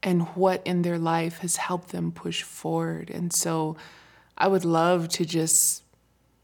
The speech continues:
understand what makes them happy, what season is their favorite and why.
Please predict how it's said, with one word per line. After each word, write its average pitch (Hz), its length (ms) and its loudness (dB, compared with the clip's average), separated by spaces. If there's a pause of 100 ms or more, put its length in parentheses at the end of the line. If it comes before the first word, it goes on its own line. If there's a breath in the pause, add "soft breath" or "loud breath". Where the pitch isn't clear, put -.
(500)
understand 175 760 2
what 165 140 -4
makes 170 320 -6
them 175 120 -2
happy, 170 600 -4
what 180 200 -2
season 185 760 4
is 165 260 2
their 170 180 2
favorite 170 640 0
and 170 320 -4
why. 170 580 2